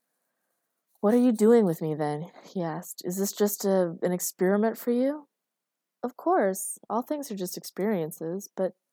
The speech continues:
but I wanted to have that one with you. Just you.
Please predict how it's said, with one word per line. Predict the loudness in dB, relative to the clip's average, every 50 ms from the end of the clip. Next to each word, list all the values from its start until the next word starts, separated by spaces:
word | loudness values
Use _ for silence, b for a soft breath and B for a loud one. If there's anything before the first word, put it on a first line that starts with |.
| _ _ _ _ _ _ _ _
but | -6 -2
I | 0 2 2
wanted | 2 2 0 0 0
to | 0 0
have | 0 0 0
that | 2 0 2
one | 2 0 0
with | -2 -2 -4 -4
you. | -4 -2 -2 -2 -4 -6 -10 -12 _ _ _ _ _ _ -4
Just | -2 -2 -2 -2 -8 -10
you. | -8 -6 -6 -6 -6 -8 -10